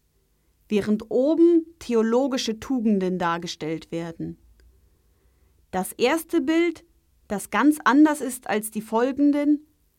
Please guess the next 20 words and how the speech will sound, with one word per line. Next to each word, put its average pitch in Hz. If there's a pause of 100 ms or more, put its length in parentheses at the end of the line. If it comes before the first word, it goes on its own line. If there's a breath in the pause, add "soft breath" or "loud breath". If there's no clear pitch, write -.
(220)
stellt 285
den 254
Fall 262
des 233
heiligen 240
Paulus 220
dar. 165 (1800)
Darüber 285
befindet 269
sich 240
das 220
besondere 233
Bild 233
der 214
Stille 294 (380 soft breath)
und 220
des 214
heiligen 254
Erzengels 247
Michael. 180